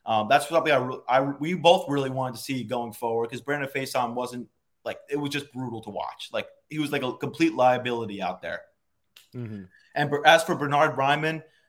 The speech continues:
Speaker 1: the le-, like, he, I don't, I still don't understand why Dennis Kelly is the left tackle right now, unless you don't, unless you don't wanna get Sam Ehlinger killed and have him out for a couple weeks too.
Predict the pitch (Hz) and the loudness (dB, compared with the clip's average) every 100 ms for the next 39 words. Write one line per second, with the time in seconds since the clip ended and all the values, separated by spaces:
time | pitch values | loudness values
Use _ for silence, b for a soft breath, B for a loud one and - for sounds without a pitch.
0 | - 127 131 143 131 - 143 151 135 170 | -12 -10 -8 -6 -6 -6 -18 -6 2 2
1 | 175 151 160 - 180 175 151 151 147 151 | 6 4 4 0 2 2 0 -4 -4 -4
2 | 143 120 127 127 127 135 131 127 135 131 | -4 2 4 4 2 -2 -2 -2 -4 -4
3 | 123 117 120 120 131 120 120 123 123 123 | -6 -4 -4 -2 2 2 2 -2 -2 -2
4 | 131 131 151 151 139 151 151 - - 139 | -2 -2 -4 -4 0 0 0 -8 -4 -2
5 | 151 151 135 147 147 143 135 123 143 - | -2 -4 -2 -2 0 -4 -4 -4 -6 -4
6 | 143 131 143 139 - - 135 135 127 127 | -4 -2 -4 -6 -6 -4 -2 -4 -2 0
7 | 123 139 139 135 - - - 131 143 139 | 0 -2 -2 0 -2 -6 -8 -4 -4 -4
8 | 139 139 139 - 143 143 139 | -2 -2 -4 -4 -2 0 -2